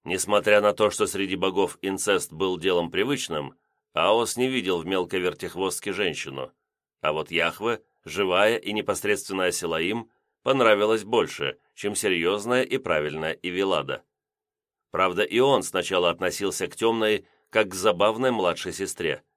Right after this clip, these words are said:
Бегает, крутится под ногами, веселит. Но чем дальше,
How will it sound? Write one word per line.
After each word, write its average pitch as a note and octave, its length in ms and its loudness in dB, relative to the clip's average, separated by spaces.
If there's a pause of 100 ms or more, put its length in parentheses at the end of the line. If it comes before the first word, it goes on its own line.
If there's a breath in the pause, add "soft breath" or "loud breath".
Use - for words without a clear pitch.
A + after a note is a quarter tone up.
(380)
Бегает, C#3+ 560 2
крутится G2+ 480 -4
под D2+ 200 -4
ногами, G2+ 500 0
веселит. E2 640 -4 (600)
Но D#2 200 -4
чем D#2+ 300 -2
дальше, A#2 520 0